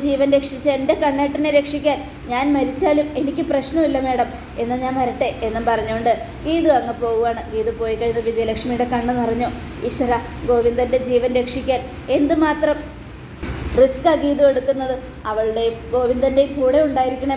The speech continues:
ഭഗവാനെ" എന്നും പറഞ്ഞ് പ്രാർത്ഥിക്കുകയാണ്. ഈ സമയം ഗീതു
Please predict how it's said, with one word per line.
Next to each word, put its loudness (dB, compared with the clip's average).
ഭഗവാനെ" 0
എന്നും 0
പറഞ്ഞ് -2
പ്രാർത്ഥിക്കുകയാണ്. -2
ഈ -6
സമയം -2
ഗീതു 2